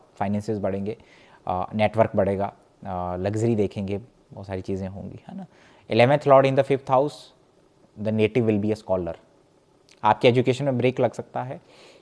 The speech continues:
और आप अपने किसी एजु-, एजुकेशन या ऐसी स्किल की वजह से बहुत ज़्यादा लाभ प्राप्त करेंगे जो आपने खाली समय में की हो या ऐसे ही एक पार्ट टाइम पढ़ाई की हो।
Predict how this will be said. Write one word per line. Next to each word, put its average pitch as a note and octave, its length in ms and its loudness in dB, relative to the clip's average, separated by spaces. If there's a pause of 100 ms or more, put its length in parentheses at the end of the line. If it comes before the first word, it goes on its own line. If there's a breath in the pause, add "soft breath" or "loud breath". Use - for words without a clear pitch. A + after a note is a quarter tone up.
(120)
और C#3 180 6
आप C3+ 240 8
अपने D#3 440 0 (640)
किसी C#3 220 2
एजु-, C#3 240 6 (200)
एजुकेशन B2+ 640 0 (160)
या B2 220 0
ऐसी B2 180 -2
स्किल D3+ 240 0
की B2+ 140 0
वजह A2+ 140 2
से A#2 120 -6
बहुत A2+ 160 -2
ज़्यादा A2+ 220 0
लाभ G#2+ 240 2
प्राप्त A2 280 2
करेंगे A2 220 -2
जो B2+ 120 0
आपने A#2+ 380 2 (460 soft breath)
खाली A2+ 240 2
समय G#2+ 220 0
में G2+ 120 0
की G2+ 180 -4
हो G2+ 200 -6
या G2 140 -2
ऐसे G2 180 -4
ही G#2 280 -2
एक F#2 160 -10
पार्ट F#2+ 180 -4 (100)
टाइम F#2+ 240 -4 (260)
पढ़ाई G2 220 -6
की F#2+ 180 -8
हो। E2+ 140 -16